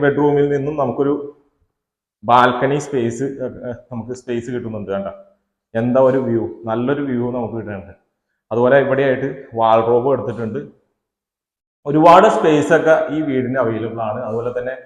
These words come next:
ഫോർ സീലിംഗ് വർക്കുകളൊക്കെ നല്ല മനോഹരമായി തന്നെയാണ് ചെയ്തിരിക്കുന്നത്. അതുപോലെ കണ്ടോ, ബാൽക്കണി, ഇത്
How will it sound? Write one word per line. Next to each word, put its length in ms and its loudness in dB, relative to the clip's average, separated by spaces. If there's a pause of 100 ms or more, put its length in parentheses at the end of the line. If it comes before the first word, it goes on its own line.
(360)
ഫോർ 280 2
സീലിംഗ് 300 0
വർക്കുകളൊക്കെ 580 0
നല്ല 240 4
മനോഹരമായി 720 0
തന്നെയാണ് 460 -8
ചെയ്തിരിക്കുന്നത്. 760 -8 (580)
അതുപോലെ 300 8 (3500)
കണ്ടോ, 180 -4
ബാൽക്കണി, 640 -4
ഇത് 200 -8